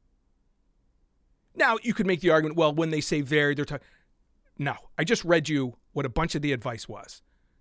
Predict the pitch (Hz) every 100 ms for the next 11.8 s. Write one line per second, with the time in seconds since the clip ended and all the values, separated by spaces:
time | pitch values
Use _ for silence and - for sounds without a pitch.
0 | - 160 196 226 202 - 185 180 170 165
1 | 160 - - - 139 208 202 233 226 170
2 | 165 - 180 233 - - - - 214 208
3 | - - 196 208 202 170 208 - 190 160
4 | 151 - 165 233 - _ _ _ _ _
5 | _ _ _ _ - 226 - 202 202 -
6 | - 226 233 220 226 180 139 - 165 139
7 | 131 202 240 120 151 120 123 147 123 120
8 | 220 - - _ _ _ _ _ _ _
9 | _ _ _ - 214 240 - - - -
10 | _ _ _ _ _ _ - 190 160 156
11 | 147 - 180 175 156 143 -